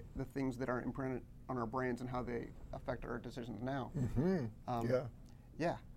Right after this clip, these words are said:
Speaker 1: So it, it really is, like, sort of lending your fame to the project and as well as your knowledge.
Speaker 2: Yeah, you mentioned director. I'm not, uh, the director of the film.
Speaker 1: Oh, no, I was referring to your amazing director, Susan,
Speaker 2: Oh,
Speaker 1: who's over.
Speaker 2: yeah. Susan Kucera
Speaker 1: Yeah.
Speaker 2: is, uh, our director, writer, and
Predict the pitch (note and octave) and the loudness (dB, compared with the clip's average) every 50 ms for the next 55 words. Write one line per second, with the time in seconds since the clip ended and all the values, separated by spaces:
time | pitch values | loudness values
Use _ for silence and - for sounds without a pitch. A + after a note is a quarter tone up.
0 | - - - - - - - - - - - - - E3+ E3 - - - - - | -14 -14 -14 -16 -16 -14 -14 -14 -16 -14 -4 2 4 6 6 4 2 -2 -4 -4
1 | - - - - - D#3 D3+ F#3 F#3 D#3+ D3+ C#3 C#3 A#2+ - C#3 C3 A2 C3+ C3+ | -4 -4 -4 -2 0 4 6 8 8 8 8 6 4 2 2 0 2 2 4 6
2 | C3+ B2 B2+ B2+ B2 B2+ B2 - C#3 C3 C3+ C3 B2 - - C3 B2 A#2+ A2+ B2 | 6 6 6 6 4 4 2 4 4 4 4 4 2 4 4 6 6 6 4 2
3 | B2 A#2 - - - - C3+ B2+ B2 B2 A#2+ A#2 A#2+ - - - - - - - | -2 -2 -4 -6 -4 -4 -2 0 0 0 0 0 -2 -6 -10 -12 -14 -16 -14 -12
4 | - - B2+ A#2+ F3 F#3 D3+ B2 A#2+ A#2+ A2+ A2 A#2+ C3 - - - - C3 C3+ | -8 -6 0 4 6 6 6 6 4 2 0 0 -2 -4 -6 -8 0 8 10 12
5 | C#3 C#3 C#3+ D3+ C#3+ D3 D#3 C3+ A#2+ C3 A#2+ A2+ G#2 F#2+ - - - A2 G2 B2+ | 12 12 12 12 12 12 12 12 10 8 6 6 4 2 -2 -6 -2 4 8 10
6 | A#2 A#2 B2 C#3+ D#3+ - - A#2 A2 A#2+ B2+ C3 B2+ B2+ B2+ C3+ C#3 B2 - - | 12 12 10 10 6 6 6 6 6 6 6 6 6 6 6 4 4 2 0 0
7 | B2+ A#2+ A2 G2 F#2+ - - - - - - - - F#2+ A2 A2 F#2+ G#2+ G#2 A#2 | 2 2 4 2 0 -2 -6 -12 -14 -16 -14 -10 -4 0 0 2 4 6 6 6
8 | A2+ - A2+ G#2 G2 G2 F#2 F#2 F#2+ - - B2 G#2+ G2 G2 - F3 E3+ E3 D#3 | 6 4 2 2 2 2 0 -2 -4 -2 2 2 4 6 10 10 10 12 12 12
9 | D3+ D3+ C#3+ B2+ C3+ B2 D3 D3 C#3 C3+ A#2+ A#2 A#2 A#2 A2 - - C3+ B2+ A#2+ | 12 12 12 10 4 4 4 6 6 6 6 6 6 4 4 2 2 2 2 4
10 | A2+ A#2+ A2+ A#2 - - - C#3+ C#3 A#2+ D#3+ E3+ E3+ C#3+ E3 D3 E3+ E3 C3 F#2+ | 4 4 4 4 2 2 2 4 6 8 10 10 10 12 12 12 12 12 10 8
11 | - - - - E3 F3+ C#3+ C#3+ C#3 - - B2 A2 - - E3 E3 D#3+ D#3 B2 | 4 -2 0 4 6 6 6 6 4 4 2 0 2 8 12 12 12 12 12 12
12 | A#2 C3 C3+ B2 - - A#2+ B2 A2 F#2+ F#2 G#2 A2 - G#2+ G#2+ G#2 - - A2+ | 10 8 6 4 2 2 4 4 4 4 10 12 12 12 12 12 12 10 6 6
13 | A2 G2 A2 A#2+ A#2+ A#2+ A#2+ A#2 - - C3 A#2+ A#2 G#2 A#2 B2+ A#2 A#2+ B2 A#2 | 6 8 10 10 12 12 10 10 8 4 2 4 4 6 8 8 8 8 8 6
14 | B2 A#2 G2+ A#2 A2+ G#2+ A2 G#2 | 4 2 2 0 0 0 0 -2